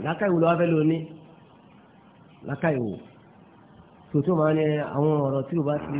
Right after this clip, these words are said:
bá làákàyè mu, àwọn ò ní gbà lọ́wọ́ rẹ̀. Tọ́, lẹ́yìn ìgbà tí Ahmed Khan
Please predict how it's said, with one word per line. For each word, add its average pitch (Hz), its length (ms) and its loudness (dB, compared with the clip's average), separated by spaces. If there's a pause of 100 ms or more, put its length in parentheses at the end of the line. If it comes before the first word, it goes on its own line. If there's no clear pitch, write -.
bá 156 180 -6
làákàyè 151 800 -2
mu, 139 220 0 (1000)
àwọn 135 180 0
ò 131 60 2
ní 151 100 4
gbà 151 180 -2
lọ́wọ́ 139 260 -2
rẹ̀. 104 180 -6 (840)
Tọ́, 156 160 4 (300)
lẹ́yìn 240 240 4
ìgbà 190 140 2
tí 202 160 0 (120)
Ahmed 175 460 -2
Khan 185 300 0